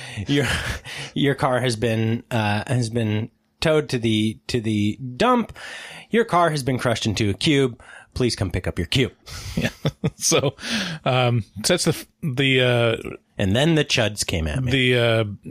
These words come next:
Speaker 2: cube in front of Frank, and these are not hand models. This is, like, the first, like, dirty feeling you get, 'cause the hands reach out to grab the cube, and it's got the dirtiest fingernails I've ever seen captured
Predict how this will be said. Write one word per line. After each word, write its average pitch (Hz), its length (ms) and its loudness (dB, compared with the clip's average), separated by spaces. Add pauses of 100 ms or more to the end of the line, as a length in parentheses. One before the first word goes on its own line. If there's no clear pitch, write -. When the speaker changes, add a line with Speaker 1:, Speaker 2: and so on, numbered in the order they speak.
(200)
Speaker 2:
cube 170 360 2
in 143 100 0
front 147 260 2
of 131 60 0
Frank, 135 440 0 (600)
and 156 600 2 (260)
these 214 280 4
are 151 80 4
not 156 240 4
hand 139 260 2
models. 107 380 2
This 175 80 4
is, 233 80 2
like, 175 160 4
the 170 100 2
first, 160 340 4
like, 123 300 2
dirty 135 320 2
feeling 131 340 2
you 117 120 2
get, 113 260 -2
'cause 123 240 0 (160)
the 123 480 -4
hands 151 420 2
reach 143 260 2
out 139 220 4
to 143 60 0
grab 123 480 2
the 117 220 2 (360)
cube, 143 440 2 (240)
and 196 200 2
it's 196 120 2
got 220 180 2
the 139 320 0
dirtiest 202 540 4
fingernails 135 840 2
I've 135 180 0
ever 151 280 4
seen 135 500 2 (160)
captured 123 600 0